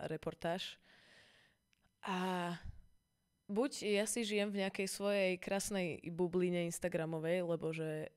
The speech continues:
o, videla som, že čo vlastne prišlo vtedy Lule do D Ms.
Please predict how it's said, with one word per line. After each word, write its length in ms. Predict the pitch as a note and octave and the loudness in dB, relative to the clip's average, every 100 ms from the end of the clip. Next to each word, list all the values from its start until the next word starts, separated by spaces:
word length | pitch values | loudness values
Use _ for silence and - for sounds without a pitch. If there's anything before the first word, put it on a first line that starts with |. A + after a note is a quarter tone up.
| _ - | _ -8
o, 280 | D#3+ D#3+ D#3+ | -6 -4 -6
videla 360 | F3 F#3 F3+ | -2 2 2
som, 340 | F3+ E3 D#3+ D#3 | 0 -4 -6 -4
že 400 | D#3+ D3 D3 - | -4 -4 -6 -8
čo 160 | - D#3 | -10 -8
vlastne 440 | D#3 D3 - - | -8 -8 -8 -10
prišlo 320 | - D#3 - | -10 -8 -8
vtedy 300 | D#3 - D#3+ | -8 -6 -4
Lule 380 | D#3+ D#3 D3+ D3+ | -2 -2 -2 -2
do 400 | D3+ D3 D3+ D3+ | -2 -4 -4 -4
D 180 | D#3 D#3 | -4 -2
Ms. 380 | D#3 G3 G#3+ - | -2 -2 -4 -6